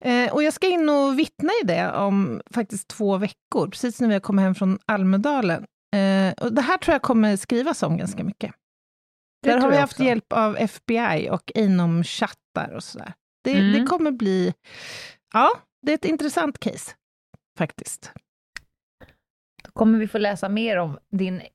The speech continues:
Speaker 2: eh, så att säga, excellens i det caset som
Speaker 1: Ja,
Speaker 2: jag då
Speaker 1: det
Speaker 2: får
Speaker 1: var
Speaker 2: följa
Speaker 1: ju
Speaker 2: lite
Speaker 1: inte
Speaker 2: på avstånd.
Speaker 1: bara min såklart. Det,
Speaker 2: Jo,
Speaker 1: vi
Speaker 2: det var
Speaker 1: är
Speaker 2: bara
Speaker 1: ju
Speaker 2: du.
Speaker 1: många som har jobbat med det här <laughs>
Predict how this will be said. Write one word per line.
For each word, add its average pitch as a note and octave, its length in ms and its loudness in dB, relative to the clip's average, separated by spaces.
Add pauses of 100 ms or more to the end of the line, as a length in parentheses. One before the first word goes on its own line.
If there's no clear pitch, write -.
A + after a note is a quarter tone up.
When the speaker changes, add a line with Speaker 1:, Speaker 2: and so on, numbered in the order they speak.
Speaker 2:
eh, G3+ 300 -4
så - 120 -10
att E3+ 60 -10
säga, F#3 120 -4
excellens - 960 -4 (200)
i F3+ 80 0
det D#3+ 160 -2
caset - 460 -12
som E3+ 100 -4
Speaker 1:
Ja, E3 80 0
Speaker 2:
jag - 120 -2
då D3 60 -8
Speaker 1:
det - 100 -8
Speaker 2:
får - 80 -4
Speaker 1:
var - 20 2
Speaker 2:
följa B3+ 200 2
Speaker 1:
ju D4+ 120 2
Speaker 2:
lite D#4+ 100 2
Speaker 1:
inte D4 140 -2
Speaker 2:
på D#4+ 180 -2
avstånd. D#4+ 240 2
Speaker 1:
bara B3+ 260 4
min A3 420 4
såklart. D3+ 520 -6
Det, A#3 120 -2
Speaker 2:
Jo, A3 160 6
Speaker 1:
vi A#3 80 4
Speaker 2:
det D4+ 60 4
var D#4+ 100 4
Speaker 1:
är E4+ 60 4 (100)
Speaker 2:
bara E4+ 120 4
Speaker 1:
ju F#4+ 60 4
Speaker 2:
du. G4+ 100 2
Speaker 1:
många D#4 420 4
som C#4+ 220 0
har C#4 60 2
jobbat F#3+ 380 0
med G3+ 100 0
det F3+ 120 4 (280)
här E4+ 60 4
<laughs> - 260 -6